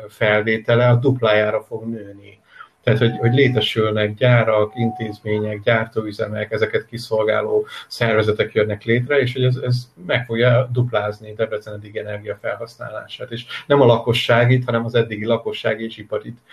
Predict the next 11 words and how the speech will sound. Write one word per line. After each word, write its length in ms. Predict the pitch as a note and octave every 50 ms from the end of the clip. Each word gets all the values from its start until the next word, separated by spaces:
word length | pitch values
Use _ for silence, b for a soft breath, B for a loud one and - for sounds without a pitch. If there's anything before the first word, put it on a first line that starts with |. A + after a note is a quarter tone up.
| B B B B
összes-, 480 | - G#2+ G#2+ - - A2 G2+ - - -
összesen. 640 | - B2 - - G2 - - - A2+ A2 G#2+ A2 - _ -
Tehát, 160 | - G2+ -
hogy 200 | A#2 A2+ A2+ A#2 B B B B B
azért 220 | A#2+ A#2+ A#2 A#2
ezek 240 | A#2+ A#2 A#2+ A#2 -
a, 220 | A#2+ A#2+ A#2+ B2
ezek 200 | B2 A#2+ B2 B2
a 60 | B2+ B2
fejlődések, 1000 | - A#2+ A#2 A#2+ B2 B2+ C3 B2+ A#2+ A#2+ B2 B2+ B2+ B2+ B2 A#2+ - B2 A#2 A#2+
ezek 200 | A#2+ B2 B2